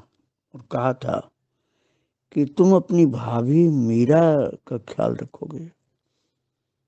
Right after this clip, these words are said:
उनकी संभाल करोगे, उनकी सुरक्षा की व्यवस्था रखोगे।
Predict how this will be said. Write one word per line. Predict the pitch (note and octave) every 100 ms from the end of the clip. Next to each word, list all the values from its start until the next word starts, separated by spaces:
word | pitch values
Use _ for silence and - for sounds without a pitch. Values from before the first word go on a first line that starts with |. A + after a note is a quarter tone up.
| _ _ _ -
उनकी | C3 B2 B2+
संभाल | - A2+ A#2 B2
करोगे, | B2 B2 A#2 A#2+
उनकी | C3 A#2+ -
सुरक्षा | G#2 A#2+ A2 G#2 - B2
की | B2+
व्यवस्था | A2 G#2+ G#2 -
रखोगे। | A#2 A#2 - - B2